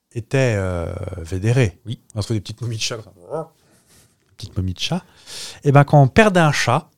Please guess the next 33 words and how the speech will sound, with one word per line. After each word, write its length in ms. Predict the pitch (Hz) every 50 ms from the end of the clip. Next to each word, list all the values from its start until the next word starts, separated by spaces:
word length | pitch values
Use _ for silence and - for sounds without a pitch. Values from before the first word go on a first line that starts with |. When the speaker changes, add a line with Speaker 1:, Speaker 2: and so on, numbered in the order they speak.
| _ _ _ _ _ _ _ _ _ _ _ _ _ _ _ _ _ _ _ _ -
Speaker 1:
non 180 | 135 135 147 147
pas, 240 | - 175 170 160 -
on 80 | 139
mettait 180 | 139 135 127 -
d'abord 400 | - 127 120 123 117 113 - - -
des 200 | 107 107 104 95
affiches 280 | 92 90 - 110 107 -
partout 260 | 113 95 - - 120
sur 140 | 107 - 104
les, 100 | 98 92
tous 180 | - - 110
les 100 | 110 104 101
poteaux 200 | - 101 - 92
électriques, 480 | 85 82 - - 190 208 202 - - -
Speaker 2:
Mhm. 100 | 139 196 - - _ _ _ _ _ _ _ 120
Speaker 1:
mais 280 | 135 170 202 208 180
également, 440 | 175 175 156 151 139 135 135 165 185
quand 140 | - - 131
on, 420 | 120 117 113 113 113 110 110 110
le 100 | 110 110
chat 220 | 104 - - 151 139
était 400 | 120 - 110 101 101 98 95 92
définitivement 640 | 98 107 107 - - 117 110 107 107 113 107 104 98
perdu, 340 | 95 104 95 95 101 131 - _ -
on 60 | -
se 80 | - -
rasait 220 | - 143 147 165
les 80 | 175 165
sourcils 380 | - - - - - - -
en 60 | 147
signe 220 | 135 - - 147 135
de 100 | 131 123
deuil. 380 | 120 113 98 92 87 92 85